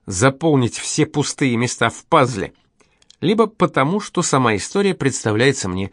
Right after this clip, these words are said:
сомнительной. Иной раз мне попадается несколько версий одного и того же события,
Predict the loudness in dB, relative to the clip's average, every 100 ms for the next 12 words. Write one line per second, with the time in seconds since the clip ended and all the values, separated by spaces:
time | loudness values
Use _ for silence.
0 | _ -4 0 0 -2 -8 -16 -20 _ _
1 | _ _ _ _ _ _ _ _ _ _
2 | -6 -2 0 2 2 2 -2 -2 -2 -4
3 | 0 2 2 0 -4 -2 -6 -2 2 2
4 | 2 -4 -6 -8 -2 2 4 2 2 0
5 | -2 0 0 0 -2